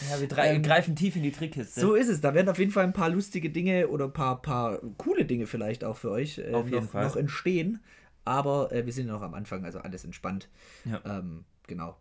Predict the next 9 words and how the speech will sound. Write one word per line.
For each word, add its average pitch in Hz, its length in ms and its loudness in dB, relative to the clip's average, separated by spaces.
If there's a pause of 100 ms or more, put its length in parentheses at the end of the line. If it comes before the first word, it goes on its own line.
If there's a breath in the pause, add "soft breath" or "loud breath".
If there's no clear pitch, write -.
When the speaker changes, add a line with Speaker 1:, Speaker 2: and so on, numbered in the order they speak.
(260)
Speaker 2:
Aber 135 160 4
ja, 185 120 8
tatsächlich, 156 340 2
wie 147 60 0
du 160 80 0
sagst, 160 340 -2
Podcasts 180 500 0
sind 151 200 2
schon 165 400 -2